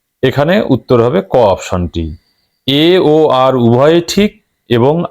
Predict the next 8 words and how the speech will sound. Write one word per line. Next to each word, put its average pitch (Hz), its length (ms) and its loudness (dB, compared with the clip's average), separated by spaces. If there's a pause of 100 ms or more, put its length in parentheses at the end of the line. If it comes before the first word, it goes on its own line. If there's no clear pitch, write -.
(180)
আর 139 100 0 (100)
এ 123 120 2 (100)
এর 131 180 0
সঠিক 139 440 -2 (220)
কারণ। 85 300 -2 (2500)
তারপর 147 280 0
দেখো 175 200 0
চুয়াল্লিশ 170 460 2